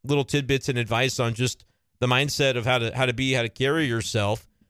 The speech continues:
has been, uh, instrumental for him as well. So that was one of the interesting nuggets that came from the Zoom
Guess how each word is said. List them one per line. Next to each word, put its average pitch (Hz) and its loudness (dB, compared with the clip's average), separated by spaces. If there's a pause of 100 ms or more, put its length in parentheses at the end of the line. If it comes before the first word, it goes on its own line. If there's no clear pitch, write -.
(280)
has 131 2
been, 135 0
uh, 123 0
instrumental 135 0
for 127 -4
him 123 2
as 110 -2
well. 135 0
So 117 -2 (280)
that 160 4
was 170 -2
one 175 2
of 180 -2
the 160 0
interesting 165 -2
nuggets 143 0
that 135 -2
came 151 -2
from 139 0
the 120 -2
Zoom 131 0